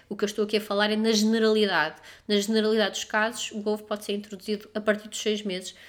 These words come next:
sem qualquer problema. Depois fala-, fala-, passamos aqui aos mitos assim mais, mais, eh, genéricos, sobretudo, e a par com os bebés não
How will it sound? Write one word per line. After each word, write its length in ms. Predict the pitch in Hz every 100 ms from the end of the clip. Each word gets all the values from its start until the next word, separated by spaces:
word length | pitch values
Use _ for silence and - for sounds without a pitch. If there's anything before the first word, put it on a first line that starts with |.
| -
sem 200 | - 220
qualquer 300 | 220 220 208
problema. 540 | 208 220 180 143 131 - _ _ -
Depois 140 | 277
fala-, 160 | 330 311
fala-, 160 | 302
passamos 400 | 294 285 311 277
aqui 280 | 262 262 262
aos 200 | 240 226
mitos 260 | 226 240 233
assim 180 | 233
mais, 800 | 226 202 196 196 190 185 - - - - - - -
mais, 1120 | 190 185 180 180 180 180 175 170 160 170 - -
eh, 360 | 196 190 185 185
genéricos, 720 | 208 220 196 196 185 180 -
sobretudo, 840 | 220 196 190 - - 196 175 170 170 - -
e 560 | 226 214 208 208 208 -
a 80 | 220
par 380 | 214 233 226 226
com 380 | 226 208 196 208 233 226
os 100 | 214
bebés 680 | 214 220 208 180 185 - - -
não 920 | 214 214 208 190 180 175 165 160 -